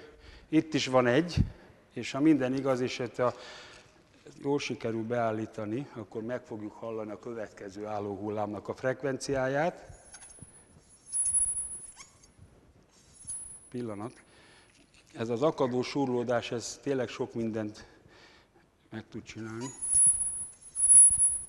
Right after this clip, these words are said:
Azért nézlek benneteket, mert én ezt a frekvenciát már nem hallom. De ti arcotokon látom, hogy megszólalt a pe-, a pálca, tehát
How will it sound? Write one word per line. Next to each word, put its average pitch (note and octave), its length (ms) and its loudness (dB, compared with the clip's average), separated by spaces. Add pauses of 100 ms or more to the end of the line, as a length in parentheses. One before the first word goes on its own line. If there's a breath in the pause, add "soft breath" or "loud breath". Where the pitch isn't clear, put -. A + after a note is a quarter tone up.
(1080)
Azért E3 320 4
nézlek D3 360 4
benneteket, D3 680 2
mert - 220 4
én E4 260 4
ezt - 240 -6
a C#3+ 60 -4
frekvenciát C#3+ 580 -4
már B2+ 140 -4
nem B2+ 240 -2
hallom. G#2 440 -2 (340 loud breath)
De D3+ 140 4
ti G3+ 180 6
arcotokon F3+ 640 10
látom, E3+ 440 12
hogy C3+ 140 4
megszólalt B2+ 640 6
a C3+ 80 8
pe-, C#3+ 380 6
a C#3 240 8
pálca, C#3 460 6
tehát C#3+ 360 6